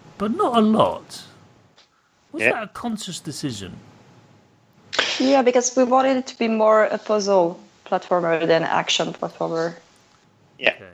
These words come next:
Speaker 3: I think it was just a decision that we made. Th-, so, of course, there's a little bit of action, especially in the community level. I,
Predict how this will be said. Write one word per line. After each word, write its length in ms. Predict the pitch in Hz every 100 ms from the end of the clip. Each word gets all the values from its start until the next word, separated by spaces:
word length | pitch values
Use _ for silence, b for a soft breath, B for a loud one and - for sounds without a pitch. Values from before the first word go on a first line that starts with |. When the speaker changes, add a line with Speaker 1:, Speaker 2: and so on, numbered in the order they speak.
| 95 _ _
Speaker 3:
I 40 | 190
think 160 | 190
it 120 | 185 -
was 240 | 165 -
just 420 | 165 - - -
a 40 | 180
decision 500 | 175 - 165 165 165
that 200 | 160 -
we 80 | 170
made. 380 | 175 175 156 165 - 170
Th-, 120 | -
so, 160 | - 175
of 180 | -
course, 280 | - 190 175
there's 360 | 175 165 - -
a 60 | 180
little 200 | 175 175
bit 160 | 175
of 160 | 156 - -
action, 360 | 175 - 233 247
especially 640 | - 185 202 190 190 185
in 160 | 170 170
the 400 | 160 156 156 - _ - -
community 420 | 185 175 165 180
level. 300 | 170 156 156
I, 140 | 156